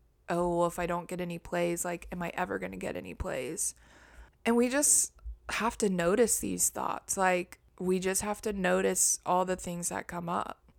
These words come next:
and remind ourselves that, you know, we're creating this art because it's important that we find a way to express ourselves. We make this art because we like doing it. Whether or not someone likes it or approves of it,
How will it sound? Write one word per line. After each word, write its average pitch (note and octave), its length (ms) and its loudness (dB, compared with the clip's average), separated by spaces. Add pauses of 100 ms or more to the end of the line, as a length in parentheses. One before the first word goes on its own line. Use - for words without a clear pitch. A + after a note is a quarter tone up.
(100)
and F3 140 0
remind G3 460 4
ourselves F3 880 4
that, D#3+ 460 -2 (300)
you F3 120 -8
know, E3 220 -6
we're G3+ 220 -2
creating F#3+ 480 0
this F#3 280 -2
art F3 260 0
because E3+ 760 0 (460)
it's F3 160 -4
important F3 420 -4
that E3+ 200 -4
we E3+ 460 -4 (280)
find E3+ 220 -4
a F3 40 0
way F3 180 2
to F#3 140 -4
express G3 480 0
ourselves. - 760 -2 (280)
We F3+ 720 0 (200)
make F3+ 220 -2
this F3 220 2
art F#3+ 220 2
because F3+ 300 0
we F3+ 320 0 (140)
like F3+ 360 2
doing G3 320 2
it. - 200 -8 (340)
Whether G3 460 4
or F#3+ 40 2
not F#3 280 2
someone F#3 360 0
likes E3+ 340 -2
it F3 140 2
or E3+ 120 2
approves G3 400 -2
of F3 140 -2
it, F3 300 0